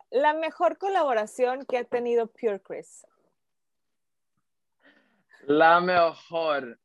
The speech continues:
Speaker 2: ah, la mejor voy a decir Vitamin C. Hicimos una cerveza que se llama Widen Horizon. It's un double
Speaker 1: Mm.
Speaker 2: I P A. Para mí, la me-, la, la mejor cerveza que en,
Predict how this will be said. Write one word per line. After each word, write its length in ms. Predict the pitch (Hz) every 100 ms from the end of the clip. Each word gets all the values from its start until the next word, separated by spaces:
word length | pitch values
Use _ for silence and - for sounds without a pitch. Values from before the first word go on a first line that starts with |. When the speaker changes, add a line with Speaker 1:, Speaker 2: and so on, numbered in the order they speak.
| -
Speaker 2:
ah, 680 | 139 135 131 131 123 123 127 127 _ _ _ _ _ _ -
la 220 | 165 165
mejor 500 | 170 160 160 175 180
voy 180 | 175 175
a 80 | 175
decir 380 | 160 - 170 165 _ _ _ -
Vitamin 640 | 131 156 175 196 196 180
C. 560 | - - 170 185 240 240 _ _
Hicimos 480 | 160 - 180 180 180
una 200 | 185 175
cerveza 500 | - 156 156 147 170
que 320 | 170 160 165 - _ _
se 120 | 165
llama 480 | 156 156 156 165 - _
Widen 500 | 139 135 156 175 175
Horizon. 800 | 160 151 147 151 156 175 190 196 _ -
It's 160 | 147
un 140 | 156 151
double 280 | 165 170 170
Speaker 1:
Mm. 160 | 165
Speaker 2:
I 60 | 196
P 260 | 190 170
A. 320 | 165 170 185 - _ _ _ _
Para 280 | 160 156 160
mí, 340 | 170 180 196 - _ _ _ _ _ -
la 340 | 180 170 170
me-, 120 | 180 208
la, 280 | 190 185 185
la 160 | 185 185
mejor 240 | 185 190
cerveza 380 | 190 170 175 170
que 460 | 151 170 156 156 160
en, 280 | 175 160 -